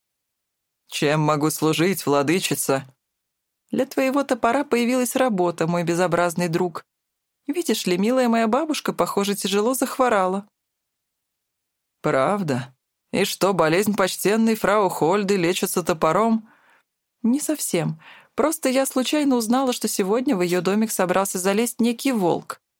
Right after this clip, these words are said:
«Серый, разумеется». «О да. Фамилия его Грау».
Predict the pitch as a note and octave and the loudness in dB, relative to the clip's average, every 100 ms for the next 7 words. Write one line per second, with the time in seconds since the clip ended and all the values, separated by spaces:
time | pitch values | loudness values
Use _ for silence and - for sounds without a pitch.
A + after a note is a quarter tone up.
0 | _ _ _ _ _ - - A3 C#4 D3+ | _ _ _ _ _ -8 0 2 2 2
1 | C3+ C#3 C#3 C#3 C3+ - D3 - _ _ | 0 0 2 2 2 0 -4 -6 _ _
2 | _ _ _ _ _ _ A#3 C4+ G#3+ A#3+ | _ _ _ _ _ _ 0 2 2 0
3 | - _ _ _ _ G3+ A3+ F4 E4 G#3 | -6 _ _ _ _ 0 0 2 2 2
4 | E3+ E3 G#3+ A3 G#3+ A3+ F3+ C3+ | 2 0 0 0 2 2 2 0